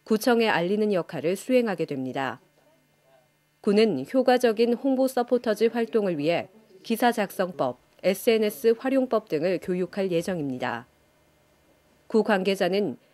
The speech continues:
이번 홍보 서포터즈 운영을 통해 관 주도의 일방적인 구정 홍보에서 벗어나 구민이 직접 우리 구에 자랑할 만한 명소나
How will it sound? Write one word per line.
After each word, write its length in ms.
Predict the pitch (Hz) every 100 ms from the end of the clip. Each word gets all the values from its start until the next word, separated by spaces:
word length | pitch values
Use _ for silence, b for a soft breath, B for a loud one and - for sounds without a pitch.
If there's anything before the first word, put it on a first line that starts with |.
| b
이번 280 | 208 208 226
홍보 260 | 247 262 262
서포터즈 640 | 262 240 247 247 214 226
운영을 420 | 208 185 208 196
통해 420 | 190 160 170 - - - - -
관 240 | - 208 220
주도의 480 | 220 202 208 214 202
일방적인 720 | 190 202 226 226 208 220 233 -
구정 380 | 196 190 233
홍보에서 480 | 233 226 226 196 196
벗어나 580 | 175 156 143 170 139 - b b b _
구민이 360 | 226 233 233
직접 600 | 226 202 - 214 214 - _
우리 200 | 208 226
구에 280 | 226 220 226
자랑할 480 | 220 170 185 220 220
만한 320 | 214 220 208
명소나 600 | 147 170 185 180 190 139